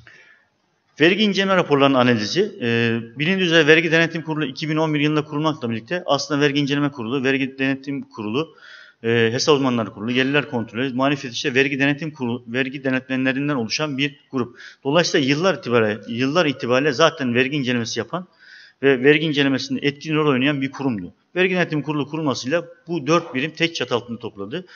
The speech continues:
Dolayısıyla geçmişten gelen bir tecrübe var. Geçmişten gelen bir bilgi, e, hafızası var. Biz bunları değerlendirerek risk unsurlarının oluşması yönünde bunlardan faydalandık. E, yıllar itibariyle yazılan raporlar tek tek kontrol edilerek mükelleflerin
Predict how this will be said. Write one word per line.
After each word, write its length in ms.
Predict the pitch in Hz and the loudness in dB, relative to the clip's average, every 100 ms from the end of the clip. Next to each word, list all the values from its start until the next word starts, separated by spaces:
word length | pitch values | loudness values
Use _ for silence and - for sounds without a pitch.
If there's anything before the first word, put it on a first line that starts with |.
| - - _ | -20 -20 _
Dolayısıyla 500 | 127 165 175 208 160 | 0 2 2 0 -2
geçmişten 600 | 95 127 139 - - 208 | 0 0 0 0 -6 -4
gelen 300 | 190 170 180 | -2 0 -2
bir 80 | 170 | -2
tecrübe 320 | 151 147 143 | 0 0 2
var. 200 | 139 98 - - _ | 0 0 -6 -20 _
Geçmişten 500 | 135 139 175 - 196 | -2 -2 -2 -2 -2
gelen 340 | 185 151 165 160 | 2 2 2 0
bir 220 | 175 123 | -4 -4
bilgi, 420 | 135 147 175 - - _ _ - | -4 0 -2 -4 -20 _ _ -6
e, 160 | 110 | -2
hafızası 540 | 113 117 127 131 131 117 | 2 4 2 2 -2 -2
var. 120 | 90 - _ - | -6 -10 _ -8
Biz 160 | 180 | -6
bunları 340 | 180 180 156 131 | 0 4 4 6
değerlendirerek 720 | 143 156 175 165 143 180 - | 6 4 0 -2 -2 -4 -2
risk 200 | 175 - | -2 -2
unsurlarının 720 | 143 120 120 113 107 139 165 - | -4 -6 -4 -2 -2 -2 -4 -4
oluşması 540 | 131 139 - 147 156 | -2 -2 -2 -4 -2
yönünde 380 | 143 107 135 165 - - 160 | -2 -2 -2 -4 -12 -18 -6
bunlardan 380 | 151 143 151 | 2 2 2
faydalandık. 500 | 143 135 120 107 87 - - - - - | 0 0 0 -4 -6 -16 -20 -20 -20 -4
E, 100 | 113 | 0
yıllar 540 | 113 156 170 196 165 | 4 4 6 4 4
itibariyle 460 | 147 - 131 131 123 | -4 -2 2 4 4
yazılan 340 | 135 147 156 | 2 2 0
raporlar 400 | 147 147 131 107 | 0 0 -2 0
tek 180 | 156 156 | -2 -2
tek 160 | 127 - | -6 -2
kontrol 280 | 131 131 | -4 -2
edilerek 320 | 160 147 170 143 | -4 -4 -8 -6
mükelleflerin 720 | 147 165 165 151 175 190 | -6 -4 -6 -6 -6 -6